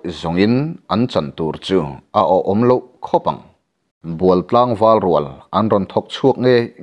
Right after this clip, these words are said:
nge don ti chu an beng tluka an chian ani tlat. Chei le eng tin nge ni ta ang ti in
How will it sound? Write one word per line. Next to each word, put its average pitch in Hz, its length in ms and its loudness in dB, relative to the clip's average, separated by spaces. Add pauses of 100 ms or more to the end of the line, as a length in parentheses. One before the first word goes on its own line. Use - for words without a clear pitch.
nge 151 120 2 (140)
don 95 260 2
ti - 80 -6 (160)
chu 92 140 2 (440)
an 80 80 -2 (160)
beng 123 240 0
tluka 90 300 -4
an 92 80 -2 (100)
chian 73 280 -2 (200)
ani 82 220 -4
tlat. 131 180 0 (600)
Chei 101 280 2 (240)
le 127 100 4 (920)
eng 85 120 -2 (100)
tin 123 220 2
nge 127 120 4 (100)
ni 82 60 -6 (100)
ta 101 100 4 (180)
ang 98 140 -2 (360)
ti 107 100 2 (200)
in 113 120 2